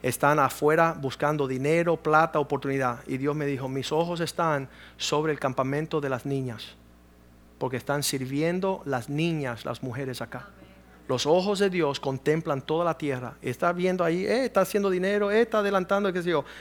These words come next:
Speaker 1: Pero los ojos de Dios viendo quién está de corazón sirviendo a nuestras hijas. Y qué lindo es Dios que está, eh, en esa, en esa disposición.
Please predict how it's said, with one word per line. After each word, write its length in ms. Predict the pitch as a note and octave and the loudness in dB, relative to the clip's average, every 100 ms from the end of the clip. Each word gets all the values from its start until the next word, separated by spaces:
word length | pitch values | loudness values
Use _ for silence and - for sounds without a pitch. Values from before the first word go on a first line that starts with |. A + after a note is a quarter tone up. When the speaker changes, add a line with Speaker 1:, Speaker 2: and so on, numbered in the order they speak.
| - | -6
Speaker 1:
Pero 200 | - C#3 | -2 0
los 160 | C3 D#3 | 0 0
ojos 240 | E3 F#3 | 0 0
de 80 | E3+ | 0
Dios 300 | F3 E3+ C#3+ | 0 0 -2
viendo 380 | D3+ D#3+ E3 - | -2 0 0 -2
quién 240 | D#3+ E3 | -2 -2
está 440 | E3+ - E3+ F3 - - - - - - | -2 -2 -2 -2 -6 -20 -20 -20 -20 -6
de 140 | B2+ | -6
corazón 680 | - C#3 C3+ - D#3 F#3+ A3+ - | -2 -2 0 -2 -2 -2 -4 -6
sirviendo 920 | - - D3 C3 E3 F3+ F#3+ D3 B2 - - - | -2 -2 -4 -6 -4 -2 -2 -4 -8 -14 -20 -6
a 80 | C3 | -2
nuestras 380 | C#3 C3 C3+ D3+ | -2 -2 -4 -4
hijas. 360 | C3 - - - - - - - - - - - | -6 -8 -16 -20 -20 -20 -20 -20 -20 -20 -20 -10
Y 140 | C#3 C3 | -6 -2
qué 180 | D#3 E3 | 0 2
lindo 420 | F3+ G3+ F#3 D3+ | 2 2 0 0
es 160 | D#3 | -2
Dios 320 | D#3+ E3+ D#3 - | -2 0 0 -2
que 120 | C3+ | -6
está, 440 | - D#3 E3+ E3+ | 0 2 4 0
eh, 240 | - D3 - | -4 -4 -2
en 180 | D3 C#3+ | 0 0
esa, 420 | E3+ - E3+ D#3 - | 0 0 -2 -2 -2
en 140 | C#3+ | 0
esa 320 | D#3 - E3+ | 0 0 -2
disposición. 1000 | D3+ D3 - D3 C3+ C#3+ - E3 C#3+ | 0 -4 -2 -4 -2 -2 -2 -2 -4